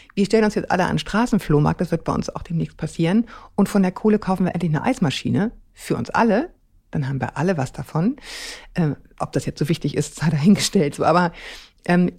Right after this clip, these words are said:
ich finde, da darf man sich auch nicht zu sehr irgendwie in den Hintergrund stellen,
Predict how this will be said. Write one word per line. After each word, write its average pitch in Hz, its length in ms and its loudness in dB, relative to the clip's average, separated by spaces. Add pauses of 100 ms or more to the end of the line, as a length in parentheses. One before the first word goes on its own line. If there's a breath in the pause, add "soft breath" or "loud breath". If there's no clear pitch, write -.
(160)
ich - 180 -4
finde, 269 520 -2
da 226 120 0
darf 220 240 0
man 226 100 4
sich 208 180 -2
auch 208 120 -2
nicht 220 240 -2
zu 220 80 -2
sehr 196 440 2
irgendwie 185 400 -2
in 185 80 0
den 180 60 2
Hintergrund 175 680 -2
stellen, 196 960 2